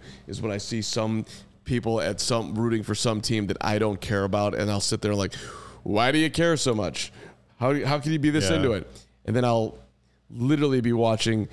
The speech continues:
Speaker 1: Northwestern basketball and, and, and can't,
Speaker 2: <laughs>
Speaker 1: and, and I'm biting my nails and I'm, I'm, like, having very, very significant reactions to things not going the right way. It's like, eh,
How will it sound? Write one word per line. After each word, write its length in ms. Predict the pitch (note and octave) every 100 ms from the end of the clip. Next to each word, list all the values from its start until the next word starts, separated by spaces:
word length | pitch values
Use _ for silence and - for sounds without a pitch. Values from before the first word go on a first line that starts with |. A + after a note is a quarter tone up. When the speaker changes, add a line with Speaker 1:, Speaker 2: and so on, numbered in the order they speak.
| -
Speaker 1:
Northwestern 1000 | - A#2+ C3 B2 G#2+ G#2 B2+ - B2 A#2
basketball 720 | G#2+ A2 - - - F#2+ F#2+ -
and, 260 | G#2+ A2 -
and, 200 | A2+ -
and 180 | A2 -
can't, 340 | B2 C#3 C#3 -
Speaker 2:
<laughs> 40 |
Speaker 1:
and, 180 | A#2+ A2
and 160 | A#2+ A2+
I'm 220 | A2 G2+ - - - A#2
biting 340 | C3 C3 C#3 C3
my 160 | A#2
nails 720 | A#2 A2+ G#2+ G#2 G#2 G#2+ A2 - B2 -
and 180 | - A2+
I'm, 300 | G#2+ F#2 D#2 -
I'm, 260 | A2+ A2
like, 180 | G#2 G2+ D#2 - - _ _ _ _ _ _ _ _ -
having 520 | B2 A#2 A2+ G2 F#2 - _ _ _ _ -
very, 520 | G2+ C3 C3+ B2+ A#2+
very 540 | G#2 A#2 A2 G#2+ G2 C2 - _ _ _ _ _ _ _ _ _ _ _ _ _ _ _ _ _ _ _ _ _ _ _ _
significant 800 | - - D3+ C3+ C#3 B2 G#2+ A#2+
reactions 580 | G#2 G#2+ G#2 G#2+ A2 G#2+
to 100 | -
things 280 | - A2 A2
not 220 | G#2 F#2 G2
going 220 | G2+ G2
the 100 | G2
right 200 | F#2+ -
way. 160 | F#2+
It's 160 | E2+ -
like, 100 | A2+
eh, 120 | E3